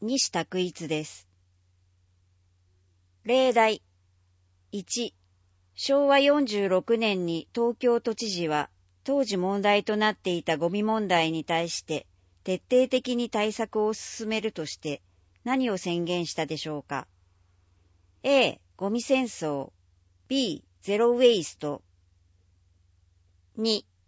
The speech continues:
省エネのため、冷蔵庫の中身はぎっしり詰める。丸か×か。A、丸。B、×。答え。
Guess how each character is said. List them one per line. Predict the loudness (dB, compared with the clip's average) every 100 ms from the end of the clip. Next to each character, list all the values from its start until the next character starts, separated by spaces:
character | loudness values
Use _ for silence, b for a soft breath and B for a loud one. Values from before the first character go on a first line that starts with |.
| _ _ _ _ _ _
省 | -2 2 6
エ | 6 6
ネ | 2
の | 2
た | 0 0
め、 | 0 -4 -8 -2
冷 | 4 4
蔵 | 6 4 4
庫 | 2
の | 0
中 | 0 0 0
身 | 0 0
は | -2
ぎ | -2 -6
っ |
し | -4 -2
り | -4
詰 | -6 -4 -4
め | -4
る。 | -6 -12 _ _ _ -4
丸 | 0 2
か× | 2 2 2 -2 -4
か。 | -6 -6 _ _ _ _ _ _ _ 2
A、 | 4 4 -2 _
丸。 | -6 -4 -4 -6 -10 _ _ _ -8
B、×。 | -4 -4 -6 _ -6 -6 -4 -10 -12 _ _ _ _ _ _ _ _ _ _ _ _ _ _ _ _ _ _ _
答 | -6 0 2 2
え。 | 0